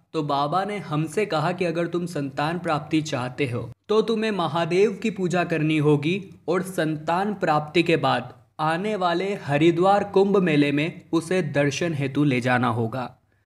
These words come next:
दोनों ही पति पत्नी ने बहुत अच्छे मन से महादेव की पूजा की, महादेव प्रसन्न हुए और आदर्श जी के यहाँ एक बहुत ही सुंदर पुत्री का जन्म हुआ। उस समय आदर्श जी और उनकी पत्नी के खुशी का ठिकाना नहीं था।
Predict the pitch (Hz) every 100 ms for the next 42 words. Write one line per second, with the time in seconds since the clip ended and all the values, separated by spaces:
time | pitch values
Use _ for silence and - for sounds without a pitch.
0 | _ - 147 180 202 226 233 233 165 208
1 | 190 185 185 180 180 214 - - 131 165
2 | 160 214 226 196 - - 202 160 151 151
3 | 165 180 - - 139 135 165 160 185 202
4 | - 214 170 151 151 147 147 180 - -
5 | 135 139 151 156 170 170 170 143 147 202
6 | 214 170 156 170 185 - 185 214 - 156
7 | 160 156 202 226 208 165 175 156 151 143
8 | 165 - - 156 143 139 156 143 123 190
9 | 208 196 202 165 151 151 156 147 139 139
10 | 139 139 151 135 131 120 120 110 110 -
11 | _ _ _ _ - 202 247 - 214 220
12 | 220 160 160 160 190 226 180 175 214 202
13 | 196 185 190 170 151 185 190 190 180 160
14 | 180 175 170 175 147 143 156 202 190 180
15 | - 170